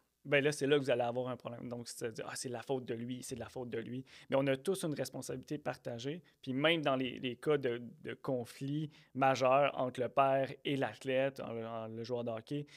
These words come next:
ou, euh, l'athlète et le coach, c'est toujours, ou presque toujours, une, une responsabilité partagée. Il y a des exceptions, hein.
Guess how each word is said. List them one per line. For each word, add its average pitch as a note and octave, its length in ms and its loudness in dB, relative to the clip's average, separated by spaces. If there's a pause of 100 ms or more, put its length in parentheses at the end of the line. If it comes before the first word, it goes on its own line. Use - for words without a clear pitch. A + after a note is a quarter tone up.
(280)
ou, E3 240 2
euh, B2 320 2
l'athlète C3+ 580 2
et D3+ 80 -2
le B2+ 140 2
coach, C#3+ 420 2
c'est C3+ 200 -4
toujours, D#3 580 0
ou C3 60 -10
presque D3+ 480 2
toujours, C3 360 0
une, A#2+ 140 -6 (240)
une B2+ 100 -6
responsabilité A#2+ 640 -6
partagée. A#2 480 -8 (240)
Il C#3 60 0
y - 20 6
a C3+ 40 4
des C3 140 -2
exceptions, - 420 -4 (120)
hein. - 80 -10